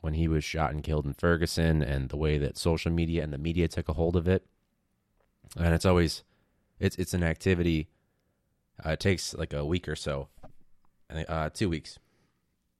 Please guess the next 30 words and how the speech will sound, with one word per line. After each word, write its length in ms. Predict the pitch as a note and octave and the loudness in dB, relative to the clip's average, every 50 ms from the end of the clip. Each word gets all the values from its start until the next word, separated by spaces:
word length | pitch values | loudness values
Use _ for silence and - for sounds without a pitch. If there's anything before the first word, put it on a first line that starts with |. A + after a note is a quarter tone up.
| _ _ _ _ _ _ _ _ _ _ - - | _ _ _ _ _ _ _ _ _ _ -12 -4
And 120 | E2 E2+ | -2 -2
it's 120 | D#2+ - | 0 2
always 180 | G2 F#2+ F#2 - | 2 2 2 2
something 220 | - D2+ E2+ E2 | -2 -4 -4 -4
students 280 | - - F2 D#2+ D2+ - | -4 -6 -6 -6 -6 -8
can 120 | - - | -8 -6
get 160 | D#2 E2 - - | -4 -4 -4 -4
behind 240 | D#2+ D2+ D2 C#2+ | -6 -4 -4 -4
because, 220 | C#2 C2+ - C#2+ E2 | -4 -6 -8 -6 -6
like, 140 | F#2 - C#3 | -4 0 2
"Oh, 180 | B2 D#2+ - _ _ _ _ _ _ _ _ _ _ _ - | 0 0 0 _ _ _ _ _ _ _ _ _ _ _ -10
Twitter 280 | - - A#2+ G2+ E2+ | 0 0 2 2 2
feeds. 480 | D#2+ - - D2 - G#2+ - - - - _ - - | -2 -2 -6 -14 -14 -14 -16 -20 -20 -20 _ 0 2
Oh, 240 | B2 G#2 C#2 C2+ - _ _ _ _ _ _ _ - | 4 4 2 0 -6 _ _ _ _ _ _ _ -6
let's 180 | - G#2 F2+ D#2+ | -6 -4 -4 -2
verify 460 | D2 E2+ F2 F#2+ F#2 - - F#2 F#2 | 0 2 2 2 2 0 0 -2 0
this 200 | F2+ F2+ - - | 0 -4 -2 0
news 260 | F2+ G2 A#2 A2+ - | 2 4 4 4 2
source." 420 | - - D2 B1+ - - - - _ _ _ _ _ _ _ _ _ _ _ _ _ _ _ _ _ _ _ _ _ _ | 0 -4 -6 -6 -8 -12 -16 -20 _ _ _ _ _ _ _ _ _ _ _ _ _ _ _ _ _ _ _ _ _ _
And 140 | - F2+ F2 | -6 -4 -4
it 60 | D#2+ | -2
turns 220 | - B2+ A#2+ A2 G2 | 0 2 2 4 4
out 200 | G2 F#2+ F#2+ - | 4 2 2 0
the 80 | E2 | -4
whole 220 | E2 F#2 F2+ E2+ E2 | -2 0 0 0 0
hands 260 | F2+ F2 E2+ D#2+ E2+ | 2 0 0 0 -2
up, 100 | D#2 - | -4 -2
don't 240 | - F2 E2 - - | -2 -2 -2 -2 -4
shoot 320 | - - G2+ F#2+ - _ | -4 -2 -2 -2 -4 _
thing 320 | - E2 D#2+ D#2+ D#2 D#2+ | 0 2 2 2 2 0